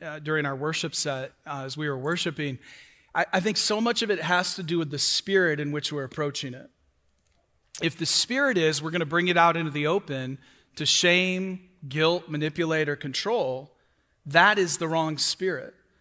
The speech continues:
But if the spirit is, we wanna bring everything out in the open so we can get healthy and whole, so we can build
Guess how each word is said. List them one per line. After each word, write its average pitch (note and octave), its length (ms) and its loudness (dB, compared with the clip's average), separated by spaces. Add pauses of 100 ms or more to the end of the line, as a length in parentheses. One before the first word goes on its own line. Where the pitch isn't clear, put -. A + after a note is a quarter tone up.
(240)
But E3+ 120 0
if E3+ 100 -2
the F3 80 -2
spirit C4 500 2
is, D3 260 -2
we F3 120 -2
wanna F#3+ 180 2
bring E3 220 0
everything A3 420 0
out F#3+ 220 2
in D#3+ 60 -4
the D3 140 -2
open D3 420 -2
so D#3 140 -2
we E3+ 140 -4
can F#3+ 160 -2
get D3 160 0
healthy F#3+ 520 -2
and C3 120 -6
whole, D#3+ 380 0
so E3+ 160 -4
we D3+ 100 -4
can D3 200 -6
build D3 360 -4